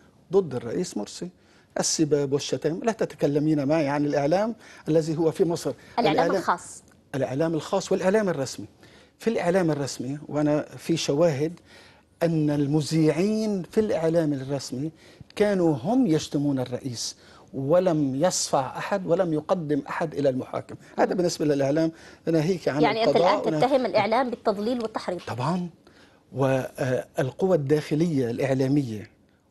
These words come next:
Speaker 1: والأموال التي ضخت من ما يع-، يسمى بدول الاعتدال العربي
Speaker 2: مهم.
Speaker 1: هي التي فبركت هذا السيناريو الذي يعتبر من، آه، من، آه،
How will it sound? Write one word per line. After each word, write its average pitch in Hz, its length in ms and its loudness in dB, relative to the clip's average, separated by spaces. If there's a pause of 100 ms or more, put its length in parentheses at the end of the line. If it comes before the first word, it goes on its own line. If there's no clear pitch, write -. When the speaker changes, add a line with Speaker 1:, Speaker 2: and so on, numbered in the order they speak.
(140)
Speaker 1:
والأموال 139 880 0
التي 135 160 -2
ضخت 135 420 -4
من 135 340 -2
ما 143 100 -2
يع-، 131 460 -2 (240)
يسمى 127 480 -2 (360)
بدول 143 360 2
الاعتدال 131 580 -2
العربي 127 500 -4 (500)
Speaker 2:
مهم. 180 220 -14
Speaker 1:
هي 170 260 0
التي 139 300 -2
فبركت 139 560 -4 (180)
هذا 139 560 -6 (460)
السيناريو 143 880 -4
الذي 131 540 -6
يعتبر 165 600 -2 (560)
من، 143 360 0 (540)
آه، 139 220 0 (120)
من، 139 340 0 (220)
آه، 143 280 -4